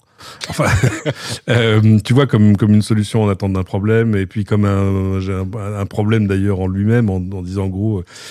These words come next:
si, si tout devient découpable en petits bouts de trucs dont tout le monde est propriétaire, euh,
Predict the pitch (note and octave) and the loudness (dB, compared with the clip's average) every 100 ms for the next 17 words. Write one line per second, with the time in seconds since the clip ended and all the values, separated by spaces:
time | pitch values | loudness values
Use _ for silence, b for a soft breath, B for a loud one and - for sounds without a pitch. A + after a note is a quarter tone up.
0 | B - - G2 F#2+ G#2+ G2+ C3 A2 F#2+ | B -14 -8 -6 -6 -10 -4 0 2 2
1 | G#2 G2+ G#2 G#2+ A#2 A2+ G2 F2+ G#2 - | 0 0 -2 -2 0 2 0 -2 -6 -4
2 | G2+ G#2+ G#2 - A#2 G2+ G2+ - G#2 G#2+ | -2 0 0 0 -2 0 -2 0 0 0
3 | G2 - G2+ - G2 - A2 A2 G2+ F#2 | -2 -4 -6 -2 -2 0 0 2 0 -4